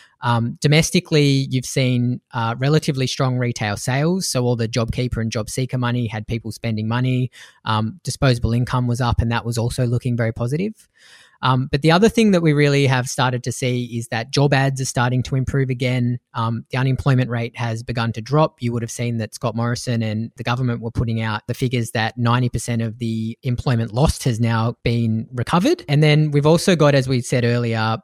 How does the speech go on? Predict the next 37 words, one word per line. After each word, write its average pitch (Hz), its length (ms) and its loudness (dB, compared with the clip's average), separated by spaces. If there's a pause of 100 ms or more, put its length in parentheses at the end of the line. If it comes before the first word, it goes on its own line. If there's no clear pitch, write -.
people 135 300 0
are 113 60 0
starting 113 400 0
to - 80 -4
borrow 120 320 0
for - 100 -6
housing 151 720 4
and 135 140 -4
equity 123 320 -4
prices 113 400 -2
are 107 80 -4
rising. 107 480 -2
So 131 160 -4
there's 143 180 0
just 214 260 2
this 220 140 0
kind 147 280 2
of 123 140 -4
mix 127 520 0
of 117 240 0 (480)
any 170 340 4
economic 135 480 2
indicator 120 520 -2
basically 113 520 -4
that 104 160 -6
you 117 100 -4
can 123 140 -2
go 113 180 0
and 110 100 -2
find 151 600 0
saying 117 480 0
things 151 260 2 (120)
are 127 200 2
starting 120 420 -2
to 123 120 -8
look 110 220 -6
better. 104 240 -6